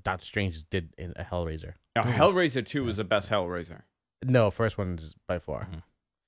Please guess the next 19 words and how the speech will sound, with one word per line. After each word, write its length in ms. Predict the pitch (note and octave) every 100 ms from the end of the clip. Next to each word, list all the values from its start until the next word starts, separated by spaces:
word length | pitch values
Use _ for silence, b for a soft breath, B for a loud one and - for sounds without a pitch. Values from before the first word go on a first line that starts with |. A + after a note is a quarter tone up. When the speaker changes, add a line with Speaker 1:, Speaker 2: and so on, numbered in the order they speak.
| _
Speaker 1:
I 120 | D#3 E3+
love 280 | C#3+ C#3+
the 80 | A#2
second 300 | - A#2 G2+
one 100 | F2+
by 140 | F#2 F#2
far. 200 | G#2 -
I 120 | F#2+
love 580 | G2+ G2+ A2+ A#2 A2+ A2
the 80 | G2
second 260 | - F#2+ F2+
one, 60 |
but 60 | F2+
the 60 |
first 340 | F2+ G2+ G#2+ -
one 220 | G#2+ G2+ - _ _ -
is 180 | G#2+ F#2+
such 600 | - - - C3+ A2+ A2+
an 160 | G#2+